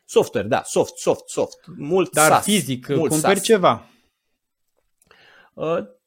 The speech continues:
Speaker 1: da,
Speaker 2: Că m-ar
Speaker 1: am mai
Speaker 2: interesa
Speaker 1: cumpărat.
Speaker 2: să ne împărtășești tu o experiență de cumpărare. O experiență bună și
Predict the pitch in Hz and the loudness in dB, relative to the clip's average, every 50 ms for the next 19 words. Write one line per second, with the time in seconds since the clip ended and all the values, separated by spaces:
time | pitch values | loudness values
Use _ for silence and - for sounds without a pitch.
0 | _ _ _ _ _ - - 240 - 277 170 160 160 160 156 156 160 147 - 156 | _ _ _ _ _ -2 0 2 2 2 2 4 6 6 6 4 2 0 0 0
1 | 156 147 208 - 208 214 214 170 120 117 - 190 185 175 170 175 175 170 165 - | 2 0 0 2 4 4 6 4 4 2 0 2 2 2 2 2 -2 -2 -2 0
2 | 175 170 165 - 170 151 - 226 190 - - 208 196 185 180 - - - 175 170 | -2 -2 -2 -2 -6 -4 -4 -6 -6 -6 -2 0 0 0 0 -4 -6 -2 0 2
3 | 175 180 165 123 - 139 131 131 123 123 - 131 127 123 131 131 127 135 131 120 | 2 2 2 0 -2 -6 -4 -4 -6 -6 -4 -6 -6 -4 -2 -2 0 2 0 0
4 | 113 107 101 - _ _ _ - - - - _ _ _ _ _ _ _ - 127 | -2 -4 -10 -14 _ _ _ -20 -20 -20 -20 _ _ _ _ _ _ _ -10 -10
5 | 127 123 - - 131 127 143 156 151 151 143 131 131 139 165 180 175 156 139 - | -10 -10 -8 -6 -4 -4 -2 -2 -4 -2 -4 -4 -2 -2 -2 -2 0 0 -2 -2